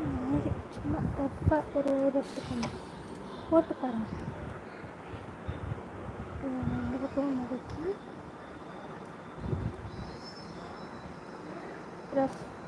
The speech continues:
ரஃப், இந்த இது வந்து, இந்த இது வந்து ரஃப்பா இருக்குது, இப்படி இருக்கணும். இது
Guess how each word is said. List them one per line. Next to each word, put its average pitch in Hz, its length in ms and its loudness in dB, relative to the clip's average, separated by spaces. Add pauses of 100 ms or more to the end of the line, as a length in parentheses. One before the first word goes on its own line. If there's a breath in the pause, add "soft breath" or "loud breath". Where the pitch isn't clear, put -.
(140)
ரஃப், 262 260 2 (300)
இந்த 277 240 10
இது 262 180 8
வந்து, 302 280 8
இந்த 294 200 2 (140)
இது 247 160 6
வந்து 302 240 10
ரஃப்பா 277 320 6
இருக்குது, 240 340 4
இப்படி - 240 2
இருக்கணும். 294 460 2 (2000)
இது 277 180 4